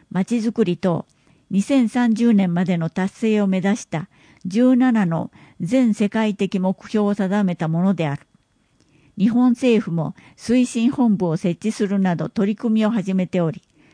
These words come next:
各自治体に期待される役割も大きい。同市においてエスディージ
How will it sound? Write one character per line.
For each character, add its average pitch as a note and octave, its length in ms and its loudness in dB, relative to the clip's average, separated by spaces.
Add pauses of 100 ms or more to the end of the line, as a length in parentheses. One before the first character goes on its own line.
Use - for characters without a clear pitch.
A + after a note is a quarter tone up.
(300)
各 A#3 280 -2
自 F3+ 200 -2
治 A3+ 140 -6
体 A3+ 260 0
に G#3 120 0
期 - 120 -16
待 A3 180 -2
さ A3 140 -2
れ G3+ 160 0
る F#3 100 -2
役 F3+ 280 -2
割 F#3 220 0
も E3+ 220 0
大 F#3 60 2
き - 140 -8
い。 G#3+ 180 -6 (680)
同 C4 180 -2
市 G3+ 180 -4
に E3+ 140 -4
お F#3 100 2
い E3+ 80 -4
て - 240 -8 (260)
エ F#3+ 100 0
ス B3+ 180 -4
デ A#3 80 -4
ィ B3 240 2
ー - 20 -6
ジ F#3 120 -2